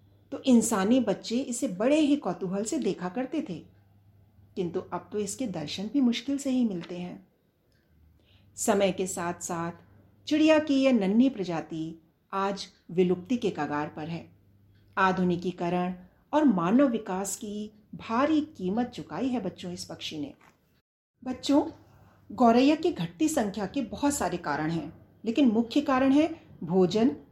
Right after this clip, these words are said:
जल और घोंसलों की कमी और तेजी से कटते पेड़ पौधे।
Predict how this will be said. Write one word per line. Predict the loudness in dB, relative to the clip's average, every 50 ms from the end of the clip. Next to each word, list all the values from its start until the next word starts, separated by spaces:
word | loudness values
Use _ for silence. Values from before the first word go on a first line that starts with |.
| -6
जल | 0 2 4 4 6 4 2 0 -6 -16 -20 -20 -8 0 4
और | 4 6 6 4 2
घोंसलों | 2 2 2 2 2 2 0 0 0
की | 2 0 0 -2
कमी | 0 0 0 0 0 -2 -4 -8 -12 -20 _ _ _ _ -6
और | -4 -4
तेजी | -2 0 2 4 4 6 4 4 4 4 4
से | 2 2 0 0 0
कटते | -2 -4 -6 -4 -2 -4 -2
पेड़ | -2 -2 -2 -2 -4
पौधे। | -4 -6 -8 -6 -8 -10 -10 -12